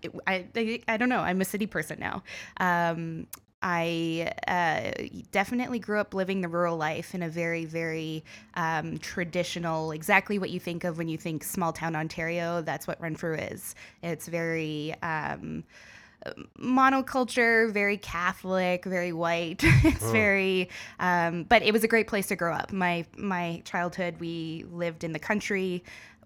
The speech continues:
Speaker 1: Still no cell service where my parents live in the house that I grew up in. They only just got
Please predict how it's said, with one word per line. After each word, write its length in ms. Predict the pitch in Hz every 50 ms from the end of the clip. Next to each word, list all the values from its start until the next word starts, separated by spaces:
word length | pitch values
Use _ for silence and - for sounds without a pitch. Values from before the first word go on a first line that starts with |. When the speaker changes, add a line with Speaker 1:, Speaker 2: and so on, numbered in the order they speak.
| - - - - - - - - _ _ -
Speaker 1:
Still 440 | - - - - - 220 202 196 180
no 160 | 180 170 160
cell 220 | 165 - 180 165 165
service 420 | - - 165 165 160 160 156 -
where 100 | 175 170
my 160 | 165 170 160
parents 420 | - - 175 165 160 160 160 - -
live 200 | 165 160 156 165
in 80 | 156
the 60 | 156 160
house 220 | 175 160 160 -
that 100 | - 170
I 100 | 170 160
grew 180 | 160 - 170 156
up 200 | 147 151 - -
in. 400 | 165 156 160 147 160 160 160 151 -
They 160 | 185 175 - -
only 300 | 180 175 175 170 165 160
just 220 | - 156 156 -
got 140 | - 170